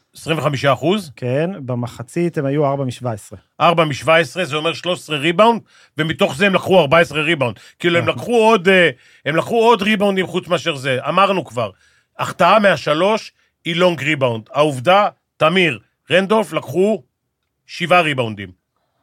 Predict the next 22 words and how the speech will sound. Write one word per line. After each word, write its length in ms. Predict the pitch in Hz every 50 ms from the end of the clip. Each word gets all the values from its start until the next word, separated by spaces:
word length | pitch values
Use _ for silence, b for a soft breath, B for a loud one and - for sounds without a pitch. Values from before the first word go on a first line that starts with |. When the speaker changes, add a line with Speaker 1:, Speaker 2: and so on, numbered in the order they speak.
| _
Speaker 1:
אני 80 | 120 143
לא 60 | 170 165
זוכר 300 | 160 156 147 170 156 156
מאיפה 640 | 156 151 156 127 - 170 156 147 143 139 135 117 - _ _ _ _ _ -
רנדולף, 400 | 117 165 170 147 165 143 156 165
אה, 640 | 156 156 151 147 143 143 139 143 139 139 135 131 131 - _ _ _ _ _ _ _
ריברו 340 | 127 131 123 175 185 165 170
לקח 380 | 156 139 - 170 151 143 123 147
את 100 | 147 123
הארבע, 440 | 143 143 151 170 156 139 120 113 113
אבל 140 | 147 196 240
לא 80 | 277
חשוב. 320 | 269 240 208 - 147 127 110 - b b b b b b b -
בעיקרון, 720 | 156 180 180 139 - 185 175 160 185 196 202 226 240 233 - - _ _ _ _ _ _ _ _ _ _ _
מכבי 440 | 123 131 - - 202 208 185 202 190
התבשמה 500 | 170 135 113 156 131 - - 165 180 170
בריבאונד 420 | 143 143 139 160 160 165 160 131
התקפה 400 | 131 123 - - 120 - 147 160
שלה, 320 | 160 - 196 196 208 220 196 - _ _ _ _ _ _ _ _ _ _
ואז 600 | 117 107 151 160 175 208 226 226 226 196 160 180 165
הירידה 460 | 151 160 156 135 139 135 143 180 190
להגנה 600 | 202 196 175 165 143 123 147 147 170 214 247 233